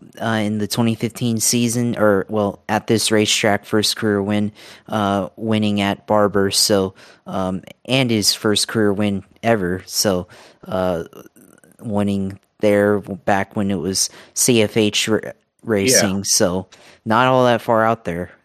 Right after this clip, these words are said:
Speaker 1: with Rinus, so possibly could happen, but they haven't been running that well as of late. So we'll see if it actually happens. But, uh, wild card, you know, I'm gonna go with, uh, Graham Rahal. He's also ran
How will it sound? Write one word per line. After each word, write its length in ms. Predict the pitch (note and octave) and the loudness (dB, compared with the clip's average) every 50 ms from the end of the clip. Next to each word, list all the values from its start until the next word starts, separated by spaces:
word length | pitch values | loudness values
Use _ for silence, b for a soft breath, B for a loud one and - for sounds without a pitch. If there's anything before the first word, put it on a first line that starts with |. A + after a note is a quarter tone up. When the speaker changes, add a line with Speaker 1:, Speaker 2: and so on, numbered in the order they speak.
| _ | _
Speaker 1:
with 280 | - - G#2 F#2 - - G#2 | -14 -12 -12 -12 -12 -8 -6
Rinus, 320 | G#2 G#2 G2+ G2 F#2+ F#2 | -4 -4 -4 -4 -4 -4
so 480 | - - - - - F#2+ F#2+ F#2+ F2 - _ - - _ _ | -4 -4 -4 -4 -6 -4 -4 -4 -6 -10 _ -20 -20 _ _
possibly 380 | - G#2+ G2+ F#2+ - - G#2 G2 | -2 0 0 0 0 -2 -4 -4
could 160 | F#2 G2 F#2 | -2 -2 -2
happen, 340 | F#2+ F#2+ F#2 F2+ - F#2+ F2+ | 0 0 -2 -2 -4 -8 -6
but 200 | F2+ F#2+ F2+ - | -4 -6 -6 -4
they 80 | F#2 F2+ | -4 -4
haven't 180 | F#2+ F#2 F2+ | -4 -4 -4
been 160 | F2 F#2+ E2 | -4 -6 -6
running 400 | G2 G2 F#2+ G2 F#2 F2+ E2+ E2 B B B B B B | -4 -4 -4 -4 -4 -6 -8 -10 B B B B B B
that 180 | - F#2 E2+ - | -4 -4 -4 -2
well 420 | G2 F#2+ F#2 F2+ F2 F#2 F#2+ - _ - | -2 -2 -2 -2 -4 -8 -12 -14 _ -8
as 280 | - G2 F#2 F2+ F2 - | -4 -2 -2 -2 -2 -4
of 160 | F#2+ E2+ - | -6 -6 -4
late. 240 | G2 G2 F#2 - - _ B B B B B B - | -2 -2 -2 -4 -6 _ B B B B B B -6
So 240 | - - F#2+ F2 | -2 -2 0 -2
we'll 100 | F2 F2+ | -2 -2
see 220 | F2+ - - G2+ F#2 | -2 -2 0 0 0
if 60 | F2 | -2
it 60 | F#2 | -2
actually 360 | F2+ F2 F2+ - - - F2+ | -4 -4 -4 -6 -6 -6 -4
happens. 460 | F2+ F2+ F2 F2 - F2+ F2 F2 - - | -4 -4 -4 -6 -6 -8 -8 -8 -10 -12
But, 380 | _ - - F#2+ F#2 - - b b b b b b - | _ -2 0 0 0 0 -4 b b b b b b -8
uh, 420 | - G2+ G2+ F#2 F#2 F#2+ G2 G2 F2 | -4 -2 0 0 2 0 0 0 -2
wild 380 | F#2+ G2 A2 G#2+ A#2+ A#2+ A2+ - | 0 0 0 2 2 0 0 -2
card, 420 | - C3 B2 A2+ A2+ A2+ - B B B B B B B | -2 2 2 2 2 0 -4 B B B B B B B
you 120 | B A2 G#2 | B -4 -4
know, 120 | G2+ - - | -4 -2 -2
I'm 120 | - C#3+ D#3+ | -2 0 0
gonna 140 | F3 E3 | 2 2
go 160 | D3 C3+ B2+ A#2+ | 4 4 4 4
with, 220 | A2+ - - - | 4 2 0 0
uh, 180 | G#2+ G#2 G2+ G2 | 2 2 2 0
Graham 380 | F#2 F#2+ A2 G#2+ G#2 G2+ G2+ | -2 0 0 0 2 2 0
Rahal. 500 | G2 G2 G2 G2 G2 G2 G#2 - F#2+ G2 | 0 0 0 0 0 -2 -2 -4 -4 -4
He's 240 | F#2 - A2 G#2+ G#2 | -6 -6 -6 0 2
also 380 | A2 G2+ G2+ - - - G#2 G2 | 2 2 2 2 0 0 0 -2
ran 420 | F#2 F#2 G2 G2+ G2 F#2+ F#2+ G2 | -2 -2 -4 -4 -2 -4 -6 -8